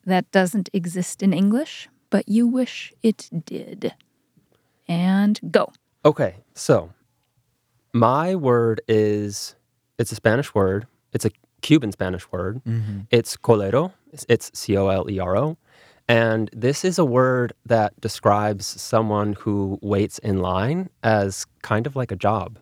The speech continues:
Speaker 2: So
Speaker 1: Huh.
Speaker 2: <laughs> since the economic crisis of the nineties in Cuba, there's been, um, varying degrees of waiting that has needed to happen for material goods.
Speaker 1: Sure.
Speaker 2: And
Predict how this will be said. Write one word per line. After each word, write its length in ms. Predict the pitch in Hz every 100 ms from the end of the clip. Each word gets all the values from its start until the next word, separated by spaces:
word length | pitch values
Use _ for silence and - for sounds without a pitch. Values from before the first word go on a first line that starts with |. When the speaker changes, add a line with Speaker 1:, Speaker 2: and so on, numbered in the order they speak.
| _
Speaker 2:
So 580 | - 113 98 98 92 - - 107
Speaker 1:
Huh. 300 | 440 440 147 127 -
Speaker 2:
<laughs> 120 | 107 - _ _ _ _ -
since 260 | - 180
the 80 | 165
economic 420 | 151 147 143 143
crisis 320 | - 139 127 123
of 60 |
the 100 | 110
nineties 640 | 110 123 147 120 104 101
in 100 | 107
Cuba, 400 | 104 110 98 104
there's 240 | 101 101 101
been, 760 | 113 101 101 98 98 98 98 -
um, 600 | 107 98 98 95 95 92 - -
varying 300 | 143 165 156
degrees 640 | 123 117 110 139 180 - -
of 560 | 117 113 110 101 - _ _ _ _ -
waiting 400 | 110 139 117 87 -
that 160 | 107
has 220 | 110 104
needed 260 | 107 110 117
to 80 | 107
happen 320 | 101 - 90
for 300 | - 101 98
material 420 | 98 - 117 110
goods. 460 | 95 123 95 - -
Speaker 1:
Sure. 340 | - 226 285
Speaker 2:
And 540 | 190 104 98 98 95